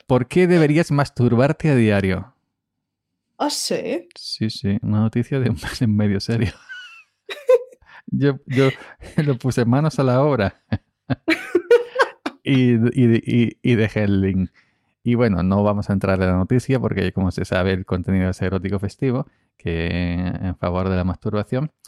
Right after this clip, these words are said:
Speaker 1: Que esto no es un podcast de masturbación, ojo, ¿eh? <laughs> Ni, ni, ni de sexo-, ni de sexolo-, <laughs> sexología.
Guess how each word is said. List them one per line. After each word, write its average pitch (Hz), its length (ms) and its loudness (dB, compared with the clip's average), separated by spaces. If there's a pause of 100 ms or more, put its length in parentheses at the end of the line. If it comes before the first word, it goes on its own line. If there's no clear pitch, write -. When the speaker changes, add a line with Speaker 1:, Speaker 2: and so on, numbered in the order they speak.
(460)
Speaker 1:
Que 160 100 0
esto 175 180 -2
no 180 80 0
es - 100 -4
un 139 140 0
podcast 131 400 0
de 110 100 2
masturbación, 101 640 -2
ojo, 107 340 0
¿eh? 113 140 2
<laughs> - 0 -
Ni, 127 180 4 (180)
ni, 123 200 4
ni 123 100 4
de 117 100 2
sexo-, 113 380 0
ni 120 140 2
de 113 180 2
sexolo-, 107 400 -2 (180)
<laughs> - 160 -20
sexología. 113 800 -4